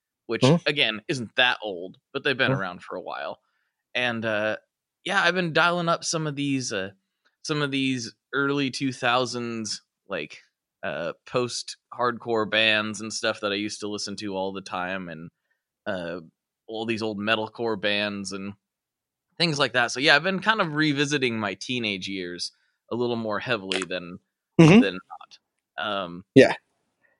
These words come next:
Speaker 1: so, so, yeah, nothing, nothing too, too drastically old, though, I could say.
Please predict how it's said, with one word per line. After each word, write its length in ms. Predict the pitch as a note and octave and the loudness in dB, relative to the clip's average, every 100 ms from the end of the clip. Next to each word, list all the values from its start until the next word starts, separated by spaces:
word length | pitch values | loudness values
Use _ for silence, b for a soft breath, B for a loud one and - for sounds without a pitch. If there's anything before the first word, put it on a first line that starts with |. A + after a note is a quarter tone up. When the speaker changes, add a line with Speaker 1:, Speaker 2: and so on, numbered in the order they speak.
| _ | _
Speaker 1:
so, 200 | C3 A#2+ | -2 -2
so, 180 | A#2+ D3+ | 0 2
yeah, 200 | D3 E3 C#3 | 6 6 6
nothing, 460 | G3 G#3 G#3+ F#3 | 4 2 -2 0
nothing 340 | F3 G#3 A3 F3 | 0 0 -2 -2
too, 340 | F3+ D#3+ G#2+ - - | -2 -4 -6 -14 -12
too 200 | - D#3+ | -6 -4
drastically 680 | A2 A#2 A#2+ - A2+ G#2+ F#2 | -2 0 0 -2 -6 -6 -6
old, 340 | - A2 G#2 - | -8 -8 -8 -10
though, 200 | B1+ B1 | -12 -10
I 100 | F2 | -12
could 260 | - - | -14 -16
say. 100 | - | -14